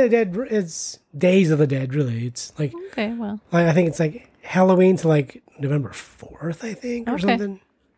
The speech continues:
Speaker 2: The week-long celebration.
Speaker 1: But, uh, yeah.
Speaker 2: Alrighty. Well, should we pick for next week? We're, we only have, like, what, two,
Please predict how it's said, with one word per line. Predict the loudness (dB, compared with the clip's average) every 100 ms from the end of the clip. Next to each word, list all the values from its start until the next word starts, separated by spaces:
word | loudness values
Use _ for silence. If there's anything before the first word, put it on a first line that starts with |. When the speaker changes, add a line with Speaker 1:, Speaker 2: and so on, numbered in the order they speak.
| _
Speaker 2:
The | -2
week-long | 2 2 4 4 4 2
celebration. | 2 0 0 -4 -4 -8 -8 _ _ _ _ _ _ _ -14
Speaker 1:
But, | -10 -10
uh, | -14 -20 _ -20
yeah. | -20 -20 -20
Speaker 2:
Alrighty. | -20 -18 -18 -16 -14 -10
Well, | 0 4 4 2 -6 -20 -10
should | 0 4
we | 4 2
pick | 2 -2 -2 -20 _ _
for | -2 0
next | 2 0 -2
week? | -4 -2
We're, | 0 0 2 0 _ _ _
we | 0
only | 2 4
have, | 4 4
like, | 4 4
what, | 4 2 0
two, | 0 2 2 0 -2